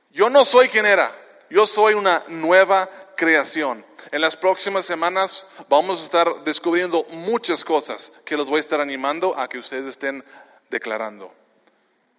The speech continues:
Es una de las maneras que nosotros tomamos el control de nuestra identidad. Es, "Eso no es cierto, eso es una mentira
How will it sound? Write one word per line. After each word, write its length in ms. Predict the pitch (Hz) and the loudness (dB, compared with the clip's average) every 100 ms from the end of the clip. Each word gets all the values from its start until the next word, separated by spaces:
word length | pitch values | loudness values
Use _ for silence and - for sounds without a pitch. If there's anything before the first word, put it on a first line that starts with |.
| _ - | _ -10
Es 220 | 147 180 | -8 -2
una 120 | 196 | 2
de 40 | |
las 100 | 196 | 2
maneras 440 | 185 165 175 190 185 | 2 4 4 4 0
que 80 | 180 | -4
nosotros 480 | 156 180 185 180 | -2 -2 -2 -4
tomamos 480 | - 165 185 214 - | -6 -2 -2 -2 -2
el 180 | 190 185 | -2 0
control 520 | 185 180 - 185 185 | 0 0 4 4 4
de 60 | 165 | 0
nuestra 320 | 165 165 151 | -4 -4 -4
identidad. 560 | 151 143 143 156 165 - - - - | -6 -2 2 2 2 -4 -20 -20 -6
Es, 300 | 156 - - - | -6 -6 -20 0
"Eso 280 | 202 208 214 | 0 2 4
no 160 | 220 | 4
es 80 | 202 | 2
cierto, 340 | 208 214 226 | 2 2 6
eso 160 | 226 226 | 4 4
es 60 | 208 | 0
una 120 | 202 | 0
mentira 480 | 190 202 220 214 | -2 -4 2 2